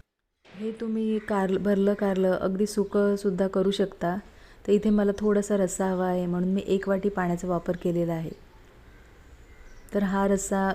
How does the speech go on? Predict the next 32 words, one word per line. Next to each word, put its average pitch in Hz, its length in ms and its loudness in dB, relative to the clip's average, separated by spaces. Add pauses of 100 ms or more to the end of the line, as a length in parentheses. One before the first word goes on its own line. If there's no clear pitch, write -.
(220)
भाकरी 190 520 -2
चपातीबरोबर, 185 840 0
भाताबरोबर 185 640 -2
खूप 208 280 -4
छान 196 180 0
लागतो. 180 400 -4
तर, 180 540 0
अ, - 0 - (500)
म्हणून 202 180 6
मी 208 140 6
इथे 196 160 0
थोडंसं 196 500 -2
रस्सा 185 300 0
भाजी 185 240 0
बनवणार 180 400 0
आहे. 165 400 -6 (680)
तर, 185 220 4
अ, 185 280 4 (160)
इथे 208 200 0
आपण 208 260 0
थोडंसं 208 400 0
अगदी 196 180 2
पाण्याचा 185 380 0
वापर 185 280 0
केलेला 180 380 -2
आहे 175 180 -4
आणि 185 260 -2
आता 185 200 -4
स्लो 208 240 0
गॅसवर 202 380 0
आपल्याला 185 380 -4 (100)
छान 185 200 -4